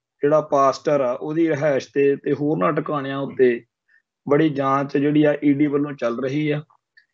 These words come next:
ਕੀ ਨਿਕਲਦਾ, ਕੀ ਨਹੀਂ ਨਿਕਲਦਾ, ਉਹ ਗੱਲ ਵੱਖਰੀ ਆ, ਪਰ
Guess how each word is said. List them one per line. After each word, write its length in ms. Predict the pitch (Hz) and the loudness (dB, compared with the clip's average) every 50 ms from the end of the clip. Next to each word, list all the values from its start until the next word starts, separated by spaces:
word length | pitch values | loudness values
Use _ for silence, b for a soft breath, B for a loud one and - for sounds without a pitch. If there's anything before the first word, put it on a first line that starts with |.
| _ _ _ | _ _ _
ਕੀ 220 | - 175 175 180 | 2 4 4 4
ਨਿਕਲਦਾ, 640 | 180 165 170 165 165 - 180 175 170 175 170 165 170 | 4 4 2 0 2 0 0 2 2 0 0 0 -2
ਕੀ 260 | 175 170 - 170 170 | -2 0 0 2 2
ਨਹੀਂ 220 | 160 151 160 180 180 | 2 0 0 0 0
ਨਿਕਲਦਾ, 480 | 170 165 170 190 175 170 156 160 156 | 0 0 0 2 2 2 2 2 2
ਉਹ 320 | 160 - - 170 180 185 175 | 0 0 -2 -2 -2 0 0
ਗੱਲ 160 | 175 165 160 | 0 0 0
ਵੱਖਰੀ 400 | 131 127 - - 156 151 151 160 | -2 -4 -6 -4 -4 -2 0 0
ਆ, 140 | 165 165 165 | 0 0 -2
ਪਰ 540 | 170 - 170 160 160 160 160 160 160 160 | 0 2 4 4 6 6 6 6 6 4